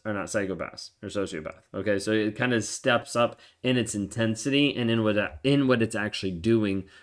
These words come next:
um, to that person and to other people. Okay? So, uh, a couple of things that are similar. Inflated sense of self, uh, lack of empathy. Like, that's a big one of, like, don't care about other people,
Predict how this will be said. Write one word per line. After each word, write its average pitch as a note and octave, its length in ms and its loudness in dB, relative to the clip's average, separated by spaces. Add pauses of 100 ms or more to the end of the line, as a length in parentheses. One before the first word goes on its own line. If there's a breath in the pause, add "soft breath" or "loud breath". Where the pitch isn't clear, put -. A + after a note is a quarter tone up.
(180 soft breath)
um, G#2+ 240 0
to A2 140 0
that F#2 160 0
person G2 340 -2
and F#2+ 180 -6
to F#2+ 120 -4
other F2 100 -4
people. E2 380 -8 (280)
Okay? G#2 280 0 (280 soft breath)
So, C3 340 6 (120)
uh, C3 320 6
a - 20 2
couple E3+ 220 8
of D#3 60 8
things D3+ 180 6
that C3+ 100 8
are B2+ 120 8
similar. A2 320 0 (680)
Inflated B2+ 440 4
sense A#2 180 0
of F2+ 100 -4
self, C3+ 300 4 (320)
uh, A#2 260 6
lack A2+ 320 4
of G#2+ 80 2
empathy. G2 320 -4 (160)
Like, G#2+ 140 0
that's A2+ 180 2
a A#2+ 60 2
big G#2+ 180 2
one - 160 -10 (140)
of, G2+ 100 0
like, G2+ 240 2 (480 loud breath)
don't B2+ 300 4
care C3 160 6
about C3+ 180 6
other C#3 160 6
people, A2 480 0